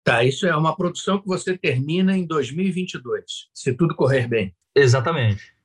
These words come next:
Speaker 2: exatamente. Eu lanço ele, em, é, pelo menos no, no, no circuito de festivais, ou termino ele em dois mil e vinte e dois. Esse é o plano.
Speaker 1: Agora, sobre o seu documentário,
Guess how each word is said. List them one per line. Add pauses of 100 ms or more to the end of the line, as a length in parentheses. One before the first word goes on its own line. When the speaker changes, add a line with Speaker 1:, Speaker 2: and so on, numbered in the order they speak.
Speaker 2:
exatamente.
Eu
lanço
ele,
em, (180)
é,
pelo
menos
no,
no, (440)
no
circuito
de
festivais,
ou
termino
ele
em
dois
mil
e
vinte
e
dois.
Esse
é
o
plano.
Speaker 1:
Agora,
sobre
o
seu
documentário,